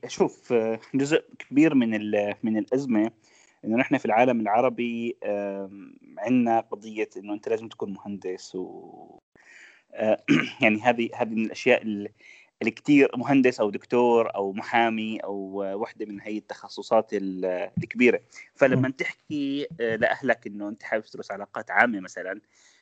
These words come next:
Speaker 1: فإنه أهلين علاقات عامة <laughs> يعني.
Speaker 2: إيه.
Speaker 1: آه، إيه. <laughs> فكانت، آه، كان، كانت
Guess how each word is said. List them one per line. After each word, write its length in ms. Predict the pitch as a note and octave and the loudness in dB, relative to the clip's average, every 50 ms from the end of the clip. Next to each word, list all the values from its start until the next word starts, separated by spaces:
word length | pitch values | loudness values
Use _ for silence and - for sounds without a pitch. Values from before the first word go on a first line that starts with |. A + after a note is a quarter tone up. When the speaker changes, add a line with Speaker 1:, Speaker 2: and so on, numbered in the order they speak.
| _ _ _ | _ _ _
Speaker 1:
فإنه 920 | _ _ - G#2+ G#2 G#2 G#2+ G#2+ A2 A2 G#2+ G#2+ G#2+ G#2+ - - A2 A#2+ - | _ _ 2 2 2 2 2 0 -2 -4 -4 -4 -6 -8 -10 -10 -12 -10 -10
أهلين 220 | - - D#3+ D3+ | -6 -2 -2 0
علاقات 380 | C3 A#2+ A2+ A#2 - - G2 - | 0 0 0 -2 -2 -4 -8 -8
عامة 260 | F#2 G2+ G2 F#2 - | -6 -6 -6 -8 -12
<laughs> 500 | - F2+ F2 - - - - - - - | -16 -16 -16 -16 -16 -20 -18 -16 -10 -2
يعني. 140 | - C3 C3+ C3+ | 2 4 4 4
Speaker 2:
إيه. 160 | C3 B2+ B2+ - - - - - | 4 2 0 -4 -8 -8 -6 -2
Speaker 1:
آه، 320 | B2+ B2+ A2+ - - G#2 - - | 0 2 4 4 2 2 -2 -4
إيه. 320 | A#2+ B2 A2 F#2 F#2 F#2+ - - | -2 -2 -2 -4 -6 -14 -18 -20
<laughs> 340 | B2 - - F3+ D#3 - _ _ _ - - _ _ _ _ | -20 -14 -10 -10 -10 -10 _ _ _ -20 -20 _ _ _ _
فكانت، 580 | - A#2+ - - F3 G3 A3+ G3 - _ _ E3 | 2 2 2 2 0 -2 -2 -4 -10 _ _ -2
آه، 420 | D#3+ D3+ C#3+ C#3 C3+ C3 C3 B2+ | -2 0 0 -2 -2 -2 -2 -4
كان، 460 | B2 - - E3 E3+ F3 E3+ E3 D3+ - | -4 -4 -4 -4 -4 -4 -6 -12 -16 -10
كانت 260 | - D3+ D3+ D#3+ D3+ | -8 -6 -6 -6 -10